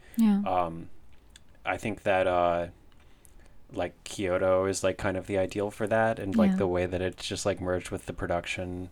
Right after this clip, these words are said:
Speaker 2: uh, to create something, like, so beautiful and simple, but also, like,
Speaker 1: Mm.
Speaker 2: revealing layers of meaning.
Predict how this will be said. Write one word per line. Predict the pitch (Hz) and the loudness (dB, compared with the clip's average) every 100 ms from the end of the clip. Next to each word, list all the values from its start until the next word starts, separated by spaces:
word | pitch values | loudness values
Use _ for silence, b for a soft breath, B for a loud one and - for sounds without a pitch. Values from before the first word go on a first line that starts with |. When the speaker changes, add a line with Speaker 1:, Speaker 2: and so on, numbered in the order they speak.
| - - | -16 -6
Speaker 2:
uh, | 95 90 | -2 -2
to | 85 - | -4 -10
create | - 85 82 | -8 -8 -8
something, | - - 90 85 | -12 -10 -8 -6
like, | 85 | -6
so | - 95 | -4 -6
beautiful | 87 90 90 - 92 90 92 - | -6 -6 -6 -4 -2 -2 -2 -4
and | 92 90 85 - B B B B B - - | -6 -6 -8 -14 B B B B B -20 -12
simple, | - - 95 95 117 120 123 | -6 -4 -4 -4 -4 -2 -2
but | 113 | 0
also, | 92 92 - 117 | 2 2 4 6
like, | 101 98 | 6 2
Speaker 1:
Mm. | |
Speaker 2:
revealing | 95 90 90 90 87 | -4 -4 -4 -4 -2
layers | 87 90 87 | 0 0 -2
of | 92 87 | -6 -6
meaning. | 90 90 92 92 | -4 -2 -2 -4